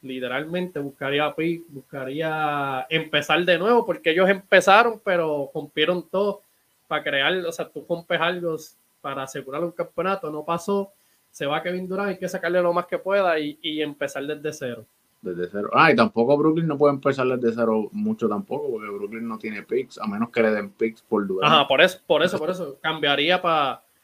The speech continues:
Speaker 1: pa buscar este picks y eso. Y
Speaker 2: Ujú.
Speaker 1: hablando de, hablando de picks, que vamos a hablar de los Lakers, que no tienen. Hasta yo creo que el año
Speaker 2: dos mil veintisiete, creo.
Speaker 1: dos mil veintisiete. Eh,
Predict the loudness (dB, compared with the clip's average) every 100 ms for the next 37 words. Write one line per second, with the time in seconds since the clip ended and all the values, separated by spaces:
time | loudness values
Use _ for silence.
0 | _ _ _ -2 0 -2 -6 -2 0 0
1 | -4 _ -4 -2 -2 -2 -4 -4 -8 -10
2 | _ _ _ _ _ -8 -8 -6 -4 -4
3 | -8 -14 _ _ 0 2 4 4 4 8
4 | 8 8 6 4 4 6 4 2 -6 -6
5 | -2 0 -2 -6 _ _ _ -6 -4 0
6 | 0 2 2 4 2 0 -6 -6 -4 0
7 | 0 0 -6 _ _ -18 -12 -10 -8 -10
8 | -6 -6 -6 -6 -6 -4 -4 -6 -10 _
9 | _ -2 2 4 6 4 4 4 6 6
10 | 4 0 -2 -6 -4 -4 -4 -8 -10 -10
11 | -8 -6 -8 -10 _ _ _ _ _ _
12 | -2 0 0 -2 -4 -6